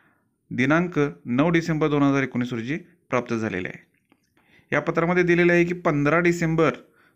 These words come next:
दोन हजार एकोणीसपर्यंत आपल्याला शाळेची पटसंख्येची माहिती अद्ययावत करायची आहे, अपडेट करायची आहे.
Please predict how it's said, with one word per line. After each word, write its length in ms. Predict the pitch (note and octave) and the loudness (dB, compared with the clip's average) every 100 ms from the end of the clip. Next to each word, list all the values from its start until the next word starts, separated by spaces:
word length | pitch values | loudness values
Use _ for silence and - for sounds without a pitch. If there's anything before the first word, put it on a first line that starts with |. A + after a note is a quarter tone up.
| - | -4
दोन 200 | C3 D3+ | 0 2
हजार 200 | D#3 D#3 | 2 0
एकोणीसपर्यंत 680 | D3+ D3+ D#3 - D#3 D#3 D3 A#2 - _ _ _ _ | 0 -2 -4 -2 -2 -2 0 -2 -4 _ _ _ _
आपल्याला 600 | - - C#3 D3 D3+ E3 A3+ - - | -12 -4 -2 2 2 0 -4 -12 -10
शाळेची 380 | C3+ C3+ C#3+ | -2 -2 -2
पटसंख्येची 580 | E3 D3+ E3 E3 D3+ D3 | -4 -4 -4 -4 -4 -4
माहिती 300 | D#3 C#3 C#3+ | -2 -2 0
अद्ययावत 340 | C#3+ A#2+ B2 B2+ | -4 -2 -4 -4
करायची 340 | B2+ A2+ G#2+ A2+ | -4 -4 -2 -4
आहे, 80 | G2+ | -4
अपडेट 280 | A2 B2 | -4 -8
करायची 400 | B2 B2 A#2 A2+ | -4 -2 -2 -4
आहे. 200 | - - | -12 -12